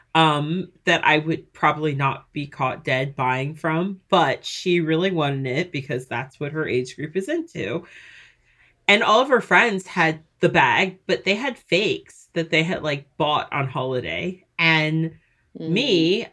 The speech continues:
Speaker 1: I just hopped myself onto Vestiaire Collective, typed in the name of the bag, and lo and behold,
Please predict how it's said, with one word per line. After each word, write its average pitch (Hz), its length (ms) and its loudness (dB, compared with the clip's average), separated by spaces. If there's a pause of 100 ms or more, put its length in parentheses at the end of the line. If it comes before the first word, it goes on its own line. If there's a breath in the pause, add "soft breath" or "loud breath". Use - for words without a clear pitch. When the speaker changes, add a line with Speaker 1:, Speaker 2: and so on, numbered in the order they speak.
Speaker 1:
I 170 100 4
just 240 260 -2
hopped 151 260 2
myself 156 440 -4
onto 151 260 -6
Vestiaire 143 760 -2
Collective, 135 680 -2 (320 loud breath)
typed 165 360 2
in 151 120 0
the 139 80 -6
name 139 260 -2
of 101 80 -10
the 120 80 -6
bag, 139 460 2
and 151 180 -6
lo 147 200 -2
and 143 100 -4
behold, 143 500 -2